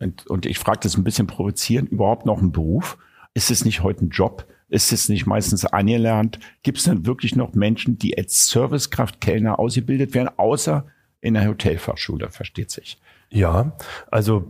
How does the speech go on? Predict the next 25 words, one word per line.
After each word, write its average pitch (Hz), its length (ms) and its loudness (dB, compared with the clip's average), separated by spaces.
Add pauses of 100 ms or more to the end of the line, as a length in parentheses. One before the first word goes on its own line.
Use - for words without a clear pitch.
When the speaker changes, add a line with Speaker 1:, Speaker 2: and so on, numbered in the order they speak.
Speaker 2:
äh, 101 360 4
auch 113 180 -2
bei 104 120 2
uns 110 340 2
werden 104 160 4
ja 101 100 4
noch, 98 260 0
äh, 95 260 2
heute 107 320 2
heißt 107 260 2
es - 60 0
ja 107 160 4
etwas - 360 0
moderner 101 460 2
beschrieben, 107 440 2
Restaurantfachmann, 123 1200 0
was 120 180 0
ja 143 80 4
der 131 160 0
Kellner 139 380 0
ist. - 180 -4
Wir 120 100 4
bilden 98 300 2
Restaurantfachleute 104 1080 0
aus, 123 340 0